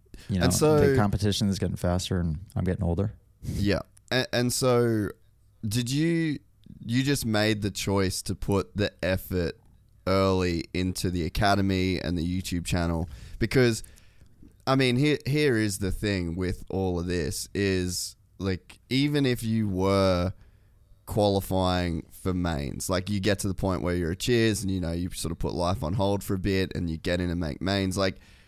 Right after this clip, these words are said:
Speaker 2: really, what does that mean? Like, there's probably, like, a level of personal satisfaction in that, and I'm sure,
Speaker 1: Mm-hmm.
Speaker 2: and I think that that's all you need.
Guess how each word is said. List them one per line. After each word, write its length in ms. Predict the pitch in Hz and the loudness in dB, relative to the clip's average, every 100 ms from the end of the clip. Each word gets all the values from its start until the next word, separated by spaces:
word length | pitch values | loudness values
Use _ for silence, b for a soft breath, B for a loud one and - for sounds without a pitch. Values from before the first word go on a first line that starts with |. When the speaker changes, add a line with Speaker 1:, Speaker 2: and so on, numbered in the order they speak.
| b b - | b b -6
Speaker 2:
really, 520 | 117 147 151 143 123 | 0 2 4 4 4
what 500 | 101 104 117 - 87 | 0 2 4 2 0
does 220 | 104 87 | -4 0
that 280 | 95 85 - | 0 0 -2
mean? 420 | 90 85 62 - - - | -2 -2 -4 -8 -14 -4
Like, 200 | 104 104 | -2 0
there's 160 | 113 107 | 0 0
probably, 600 | - 123 117 107 104 101 | 2 2 2 2 2 2
like, 160 | 92 - | 0 0
a 100 | 95 | 2
level 400 | 98 98 95 90 | 2 2 0 -4
of 140 | - | -2
personal 520 | - 101 110 131 127 | 0 2 0 -2 -2
satisfaction 920 | 123 127 123 - 120 127 - 123 123 - | -2 -2 -2 0 -2 -2 -2 -2 -2 -2
in 160 | 110 | 0
that, 220 | 104 123 - | 2 2 0
and 120 | 95 | -2
I'm 100 | 92 | -2
sure, 340 | - 107 113 - | 0 2 2 2
Speaker 1:
Mm-hmm. 80 | |
Speaker 2:
and 100 | 98 | 0
I 80 | 98 | 0
think 300 | 95 113 101 | -2 -2 -2
that 240 | 104 95 - b b b b b b b b _ - | 0 -2 -2 b b b b b b b b _ -6
that's 260 | - 131 - | 0 2 2
all 220 | 107 107 | 2 2
you 140 | 95 | 0
need. 340 | 85 82 - | -2 -4 -6